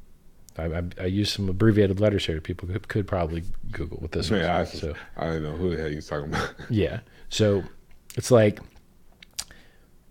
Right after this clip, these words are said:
Speaker 1: that yelling doesn't work. The only thing, if you don't like scams, you gotta build something better that occupies the minds and the eyes of those people that were gonna be victimized by the scammer.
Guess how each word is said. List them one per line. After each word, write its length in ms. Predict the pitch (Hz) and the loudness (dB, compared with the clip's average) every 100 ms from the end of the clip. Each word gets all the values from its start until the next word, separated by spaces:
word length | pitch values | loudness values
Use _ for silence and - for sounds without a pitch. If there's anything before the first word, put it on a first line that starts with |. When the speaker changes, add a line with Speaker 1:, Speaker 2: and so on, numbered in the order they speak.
| - _ _ _ | -20 _ _ _
Speaker 1:
that 280 | 110 107 117 | 2 4 6
yelling 460 | 110 117 143 160 165 - - - _ - | 6 4 4 2 0 -6 -20 -20 _ -2
doesn't 300 | 101 110 85 | 2 2 2
work. 340 | 92 - - - - - | -2 -2 -8 -12 -12 -6
The 100 | - | 0
only 220 | 113 143 | 4 4
thing, 240 | 135 143 - | 4 2 2
if 140 | 92 | 0
you 160 | 117 151 | 2 4
don't 240 | 135 135 | 4 4
like 160 | 120 120 | 4 2
scams, 500 | - 98 104 127 - - | 0 -2 -2 -4 -8 -10
you 140 | 104 | -2
gotta 180 | 123 110 | 2 2
build 280 | 92 110 123 | 4 2 2
something 280 | 131 107 90 | 0 -2 0
better 420 | 92 95 85 - - - - - 107 | 0 2 0 -4 -12 -20 -20 -12 -4
that 180 | 95 - | -4 0
occupies 840 | 104 110 117 - 90 85 82 - | -2 0 -2 -2 -2 -2 -2 -4
the 100 | - | -4
minds 640 | 90 90 101 113 127 120 | 0 2 2 0 -2 -4
and 120 | 98 90 | -4 -6
the 100 | - | -4
eyes 480 | 87 92 90 80 82 | -6 -4 -4 -6 -6
of 160 | 101 90 | -6 -2
those 200 | 95 95 | -2 -2
people 300 | 107 98 90 | -2 -2 -2
that 100 | 90 | -2
were 80 | |
gonna 220 | 92 95 107 | 0 2 2
be 120 | 98 | 2
victimized 500 | 92 92 90 80 - | 0 -2 -2 -4 -4
by 100 | 80 | -4
the 60 | |
scammer. 360 | - 82 78 73 | -4 -6 -6 -8